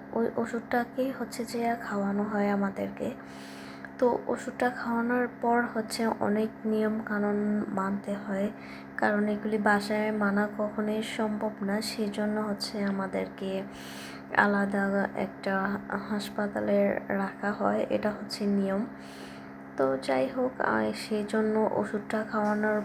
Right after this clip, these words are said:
পরে আমাদেরকে আলাদা একটা রুমে নিয়ে আসা হয়। এক একজন এক এক, উম, বেডে থাকবে বা দুইজন এক বেডে থাকবে। তো, উম, দুইজন মানে একই রুমে,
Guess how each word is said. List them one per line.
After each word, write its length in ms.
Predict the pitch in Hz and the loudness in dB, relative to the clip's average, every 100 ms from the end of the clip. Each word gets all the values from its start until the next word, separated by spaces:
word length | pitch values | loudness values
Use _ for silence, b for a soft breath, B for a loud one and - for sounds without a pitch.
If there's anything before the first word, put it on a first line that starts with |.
| - | 0
পরে 360 | 208 208 214 220 B B B B B B - | 2 2 2 -2 B B B B B B -2
আমাদেরকে 720 | 196 202 190 190 190 - 202 | 2 2 2 0 0 0 2
আলাদা 340 | 190 190 196 | 2 2 0
একটা 260 | 196 - 190 | -2 0 0
রুমে 260 | 190 190 | 2 0
নিয়ে 240 | 190 190 190 | -2 -2 -2
আসা 280 | 190 - 196 | -2 -4 -4
হয়। 200 | 202 208 | 0 2
এক 380 | - 202 196 | 2 0 -2
একজন 400 | 190 - - 196 | -6 -4 0 2
এক 260 | 196 190 - | 2 -2 -6
এক, 200 | - - - | -8 -10 -4
উম, 240 | 202 202 196 | 0 0 2
বেডে 300 | 196 190 196 | 2 2 -2
থাকবে 400 | - 185 190 190 196 | -2 -4 0 -2 2
বা 180 | 190 185 | 2 2
দুইজন 580 | 185 190 190 202 190 190 | 0 -2 -2 0 0 -2
এক 160 | 202 190 | -4 -4
বেডে 240 | 190 190 190 | -2 -2 -4
থাকবে। 460 | - 180 - 190 - - B B B B B B B - - | -2 -6 -4 -4 -4 -6 B B B B B B B -14 -4
তো, 100 | 240 | -2
উম, 1500 | 240 233 226 220 - - - - - - - - - - 220 | 0 0 0 -2 -6 -8 -8 -8 -14 -14 -14 -14 -12 -2 2
দুইজন 480 | 220 226 214 240 240 | 4 4 4 2 4
মানে 220 | 233 233 | 2 2
একই 320 | 240 226 226 | 2 2 2
রুমে, 320 | 247 233 240 | 2 4 2